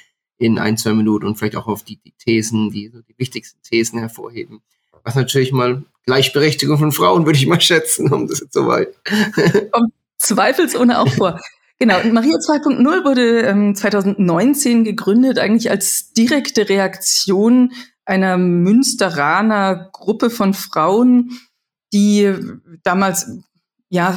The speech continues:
Speaker 2: gehört hatten von diesen Missbrauchsfällen und insbesondere dem Umgang der katholischen Kirche mit den Missbrauchsfällen und die wirklich komplett aufgelöst da saßen und gesagt haben, das kann nicht sein. Das,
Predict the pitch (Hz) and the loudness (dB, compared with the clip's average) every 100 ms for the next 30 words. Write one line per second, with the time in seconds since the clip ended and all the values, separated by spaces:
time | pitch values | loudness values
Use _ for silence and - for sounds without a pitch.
0 | - 202 202 214 - 226 208 - 190 185 | -2 0 2 0 -2 -2 -2 0 0 2
1 | 190 226 - 226 226 - 185 202 208 196 | 2 0 -2 -2 -2 0 0 2 0 0
2 | 202 - 180 185 196 202 185 180 202 226 | -2 -4 -2 0 0 0 0 0 2 2
3 | 208 185 175 180 180 175 180 170 196 175 | 2 0 -2 -2 -2 -2 -2 -2 -2 0
4 | 208 247 247 226 226 - 190 - - 185 | 0 2 4 4 0 -2 -4 -4 -2 0
5 | 185 196 - - _ _ _ 208 196 190 | 2 0 -6 -20 _ _ _ -2 0 0
6 | 202 - - 220 233 202 - 196 - 208 | 0 -2 -2 0 0 -2 -2 -4 -2 -2
7 | 185 190 - 175 190 190 185 - 190 156 | 0 0 0 -2 0 0 -2 -2 -4 -4
8 | 170 165 175 175 175 - - - 185 180 | -4 -4 -4 -4 -4 -6 -8 -6 -2 -2
9 | 180 170 165 - 123 - - _ - - | -2 -4 -4 -4 -4 -4 -6 _ -12 -10